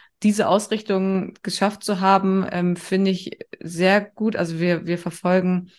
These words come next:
den Ansatz der planetaren Gesundheit. Also der Ansatz, ohne da jetzt zu sehr in die Tiefe gehen zu wollen, erkennt sozusagen an, dass die Gesundheit von einem intakten Ökosystem oder von einem gesunden Planeten abhängig ist.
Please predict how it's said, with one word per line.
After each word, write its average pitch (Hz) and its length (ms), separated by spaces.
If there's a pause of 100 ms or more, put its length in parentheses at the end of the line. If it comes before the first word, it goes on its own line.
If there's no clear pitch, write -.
den 165 280
Ansatz 180 460
der 170 80
planetaren 175 680
Gesundheit. 220 800
Also 160 340 (360)
der - 240
Ansatz, 165 300
ohne 170 160
da 160 100
jetzt - 260
zu 165 220
sehr 160 160
in 151 60
die 147 80
Tiefe 165 260
gehen 160 160
zu 156 140
wollen, 165 240 (280)
erkennt 196 400
sozusagen 160 720
an, 208 400
dass 170 380 (480)
die 180 80
Gesundheit 208 880 (220)
von 175 200
einem 170 220
intakten 175 760
Ökosystem 165 640
oder 156 220
von 165 200
einem 165 200
gesunden 175 340
Planeten 175 460
abhängig 175 480
ist. - 260